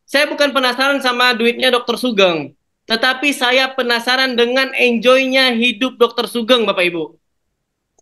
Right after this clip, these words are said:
Enjoy seperti apa? Karena di tiap akhir bulan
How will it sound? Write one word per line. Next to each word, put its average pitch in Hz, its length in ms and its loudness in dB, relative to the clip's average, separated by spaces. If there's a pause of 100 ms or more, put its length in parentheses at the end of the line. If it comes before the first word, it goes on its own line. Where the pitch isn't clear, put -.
(1120)
Enjoy 254 400 2
seperti 262 200 -2
apa? 269 280 0
Karena 262 480 -2
di 269 320 -6
tiap 294 400 0
akhir 269 400 -2
bulan 208 580 0